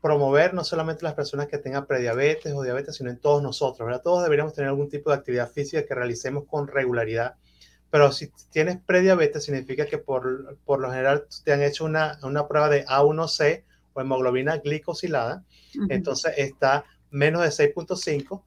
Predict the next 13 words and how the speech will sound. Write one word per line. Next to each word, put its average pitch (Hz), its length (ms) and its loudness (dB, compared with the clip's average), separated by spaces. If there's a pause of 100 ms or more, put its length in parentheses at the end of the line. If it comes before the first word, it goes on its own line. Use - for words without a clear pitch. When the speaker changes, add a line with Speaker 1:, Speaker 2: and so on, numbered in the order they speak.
(180)
Speaker 1:
pero 139 140 2
está 131 160 -2
más, 139 400 -2
más 139 260 -2
arriba 147 480 0
o 131 80 -2
mayor 127 440 0
de 139 100 -2
seis, 127 220 -6 (160)
de 117 100 -4
cinco 143 260 -8
punto - 320 -8
ocho. - 220 -10